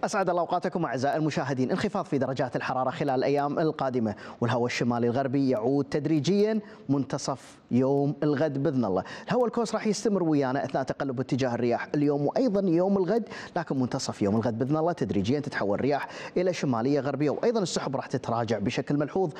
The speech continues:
ابتداء من يوم الخميس. في فرصة ضعيفة لأمطار خفيفة متفرقة على بعض المناطق في يوم الخفي-، الخميس. الفرص موجودة وإن كانت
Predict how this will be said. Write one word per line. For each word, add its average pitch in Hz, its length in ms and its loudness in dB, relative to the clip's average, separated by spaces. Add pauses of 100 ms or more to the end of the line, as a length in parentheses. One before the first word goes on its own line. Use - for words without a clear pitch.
(120)
ابتداء 139 400 -2
من 135 200 4
يوم 131 200 2
الخميس. 113 360 -4
في 220 140 0
فرصة 185 380 -2
ضعيفة 123 520 0
لأمطار 139 540 0 (340)
خفيفة 156 460 -4
متفرقة 156 540 0
على 135 140 0
بعض 135 200 -4
المناطق 147 400 -2
في 185 180 2
يوم 175 220 2
الخفي-، 156 460 -4
الخميس. 175 440 0 (340)
الفرص 247 300 0
موجودة 220 300 4
وإن 190 300 2
كانت 156 320 0